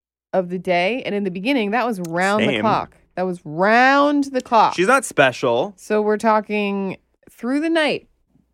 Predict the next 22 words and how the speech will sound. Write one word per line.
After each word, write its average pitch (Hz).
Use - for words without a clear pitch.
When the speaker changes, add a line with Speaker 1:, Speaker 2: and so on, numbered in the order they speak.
Speaker 1:
getting 247
up, 247
Speaker 2:
That -
sucks. -
Speaker 1:
feeding 233
her, 233
no 190
matter 247
what. 156
And 175
Speaker 2:
What's -
the 190
longest 120
stretch -
you've 80
slept? -
Speaker 1:
So 294
we've, 311
like, 277
she's, -
she 285
has 349